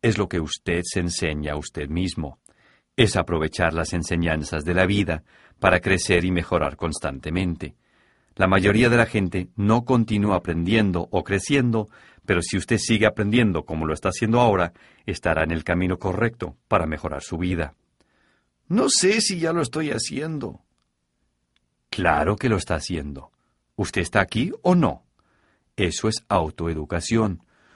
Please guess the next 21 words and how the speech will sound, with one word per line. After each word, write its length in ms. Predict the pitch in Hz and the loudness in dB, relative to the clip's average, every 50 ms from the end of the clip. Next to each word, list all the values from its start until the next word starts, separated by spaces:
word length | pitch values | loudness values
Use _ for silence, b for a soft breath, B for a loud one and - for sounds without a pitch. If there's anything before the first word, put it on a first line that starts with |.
| b b b b | b b b b
Usted 380 | - 98 90 - - 120 120 120 | -2 -2 0 2 2 2 2 2
puede 240 | 127 127 123 120 | 2 2 4 4
aprender 400 | 117 117 - 107 101 101 107 95 | 2 2 2 0 2 2 2 2
sobre 280 | - - 104 90 87 87 | 0 0 -2 -2 0 0
el 100 | 85 95 | 0 0
éxito 360 | 98 - - 95 - 95 87 | 0 -2 -4 -6 -4 -6 -2
tanto 400 | - - 104 101 92 - 101 92 | 0 2 2 2 2 0 0 0
de 80 | 87 95 | 0 0
un 200 | 90 87 87 85 | 0 0 0 2
viejo 360 | 98 107 107 - - 90 - | 2 2 2 2 0 -2 -2
poniendo 360 | - 92 87 92 92 90 87 | -2 -2 -2 -2 -2 -2 -2
químicos 500 | - - 98 92 92 87 - 90 82 - | -4 -4 -4 -2 -2 -2 -4 -4 -6 -4
en 80 | 87 85 | -4 -4
una 160 | 80 80 78 | -4 -4 -6
piscina 580 | - 85 78 - 127 131 123 113 107 98 85 - b b b b b b b b b | -6 -6 -4 -2 0 2 2 2 0 0 -4 -6 b b b b b b b b b
como 240 | - 98 87 87 85 | -2 0 0 0 0
en 80 | 80 | 0
la 120 | 78 73 71 | -2 -2 -4
más 340 | 71 73 78 87 87 - | -4 -2 -2 -2 -2 -4
prestigiosa 880 | - - 87 90 85 - - 87 - - 107 110 101 98 90 - - 90 | -6 -6 -6 -6 -6 -6 -8 -8 -6 -2 0 2 2 2 0 0 -2 -2
universidad. 640 | 87 87 87 87 85 85 80 - - 80 76 71 - | -2 -2 -2 -2 -4 -4 -6 -6 -6 -6 -6 -6 -8